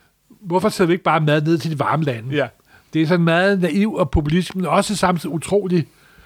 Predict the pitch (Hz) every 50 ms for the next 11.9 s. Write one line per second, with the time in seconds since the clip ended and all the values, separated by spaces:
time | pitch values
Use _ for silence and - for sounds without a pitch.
0 | _ _ _ - - - 185 202 190 220 160 - - 151 143 127 127 127 127 135
1 | 151 175 135 135 - - 160 147 127 - 135 127 131 127 117 127 131 117 - 120
2 | 110 101 120 127 117 104 - - - - - - - - - - - 160 160 170
3 | 156 175 156 156 135 143 175 185 165 165 160 165 170 160 - - 160 147 151 -
4 | - - 139 143 151 147 147 135 120 143 165 156 139 - - - - - - -
5 | - _ - - 151 147 156 147 151 - _ _ _ _ _ _ _ - - 170
6 | 160 175 170 - - 156 143 147 - - 185 147 143 139 123 135 113 117 - -
7 | 147 143 120 135 139 - - - - - _ _ - 202 214 233 _ _ _ _
8 | _ - - _ - 170 170 165 139 131 147 135 160 147 139 123 - - 139 151
9 | 147 139 - - 143 139 135 135 127 104 _ _ - _ - - 160 160 170 147
10 | 135 120 101 101 117 - _ _ - - - - _ - 143 147 135 - 139 120
11 | - 131 135 143 147 147 117 98 95 113 113 104 101 98 - - - 117